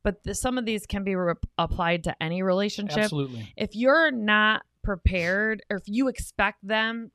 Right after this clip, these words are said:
Speaker 1: to listen to your open and honest communication, you need to be prepared to listen to their open and honest communication. And it's important to listen with an open heart. You love that person. And we're,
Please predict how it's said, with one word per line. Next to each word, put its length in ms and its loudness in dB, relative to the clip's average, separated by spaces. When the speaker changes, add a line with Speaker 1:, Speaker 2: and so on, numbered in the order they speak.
Speaker 1:
to 320 -4
listen 580 -4
to 160 -10
your 400 -2
open 460 2
and 200 -8
honest 440 -4
communication, 960 -6
you 220 0
need 360 -4
to 100 -4
be 400 -6
prepared 520 -2
to 100 -8
listen 320 -8
to 80 -8
their 300 -4
open 320 -10
and 160 -14
honest 400 -12
communication. 680 -14
And 220 2
it's 120 -2
important 440 -2
to 80 -6
listen 320 -4
with 120 -8
an 80 -8
open 280 -4
heart. 340 -4
You 160 -4
love 400 -2
that 240 -6
person. 600 -10
And 480 0
we're, 260 2